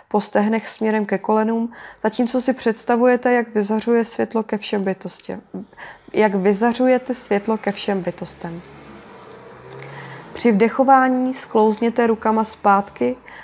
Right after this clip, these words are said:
a jemně sevřete pěsti, jako byste chtěli uchopit temné světlo utrpení ostatních bytostí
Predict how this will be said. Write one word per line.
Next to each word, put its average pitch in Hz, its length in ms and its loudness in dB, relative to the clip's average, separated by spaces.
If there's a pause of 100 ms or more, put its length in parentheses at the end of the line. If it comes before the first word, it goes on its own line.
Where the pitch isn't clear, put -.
(160)
a - 60 2
jemně 233 360 4
sevřete 226 500 -2
pěsti, 214 600 -2 (340)
jako 226 200 0
byste 233 280 0
chtěli 240 340 2
uchopit 226 520 -2
temné 220 440 -2
světlo 226 360 -2
utrpení 220 600 -2
ostatních 220 520 -4
bytostí 208 680 -4